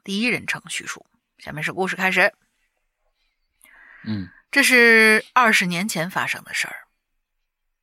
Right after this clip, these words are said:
Speaker 1: 那一年我十二，六年级，每天六点放学，十分钟走到家。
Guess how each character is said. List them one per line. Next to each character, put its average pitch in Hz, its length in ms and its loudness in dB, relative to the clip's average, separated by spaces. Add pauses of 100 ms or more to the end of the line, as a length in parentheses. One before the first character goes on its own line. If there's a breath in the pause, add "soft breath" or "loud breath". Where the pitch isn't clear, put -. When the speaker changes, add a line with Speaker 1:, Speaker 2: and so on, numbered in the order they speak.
(160)
Speaker 1:
那 302 80 0
一 330 120 2
年 233 340 0 (260)
我 135 320 -2
十 - 260 0
二， 247 200 2 (640)
六 262 240 2
年 147 220 -10
级， - 240 -14 (960 loud breath)
每 185 200 0
天 277 260 -2
六 302 220 2
点 - 180 -12
放 156 240 -6
学， 151 320 -10
十 190 320 0
分 220 240 -6
钟 226 260 -6
走 - 200 -10
到 - 180 -6
家。 - 280 -12